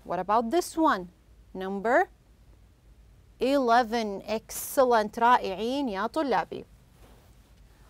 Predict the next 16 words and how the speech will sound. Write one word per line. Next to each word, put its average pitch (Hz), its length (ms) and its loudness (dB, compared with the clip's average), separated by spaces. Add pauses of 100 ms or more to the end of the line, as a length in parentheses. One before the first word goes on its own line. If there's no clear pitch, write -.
(120)
Open 415 280 6
your 427 140 4
book 370 260 0
page 320 340 0
three 294 420 -4
hundred 294 500 -2
sixty-one, 240 880 -2
صفحة - 320 -6
ثلاثمائة 226 580 -6
وواحد 208 460 -2
وستين. 277 680 -6
Practice 214 760 -4
number 208 400 -6
three. 277 480 -4
التمرين 196 560 -8
الثالث. 214 600 -2